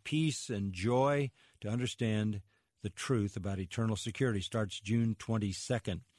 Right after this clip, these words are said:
And then, of course, looking ahead to July, we're gonna focus on end times prophecy. We're gonna start with a compelling look at the signs of Christ's return.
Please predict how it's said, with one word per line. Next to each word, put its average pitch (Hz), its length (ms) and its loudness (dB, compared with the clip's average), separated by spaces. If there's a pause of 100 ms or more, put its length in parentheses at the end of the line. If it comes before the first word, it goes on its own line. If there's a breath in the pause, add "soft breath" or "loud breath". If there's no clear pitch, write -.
(200 soft breath)
And 147 100 4
then, 196 280 2
of - 120 -8
course, 147 240 0
looking 147 280 2
ahead 131 180 2
to 123 80 2
July, 110 600 2 (600 loud breath)
we're 180 120 2
gonna 226 140 4
focus 180 360 0
on 131 180 4
end 160 440 0
times 143 520 0
prophecy. 107 960 -2
We're 113 140 -6
gonna 123 180 0
start 135 280 2
with 117 120 0
a 110 60 -2
compelling 127 480 0
look 131 160 2
at 135 100 -4
the 101 80 -4
signs 131 400 0
of 87 140 -6
Christ's 131 360 0
return. 131 680 2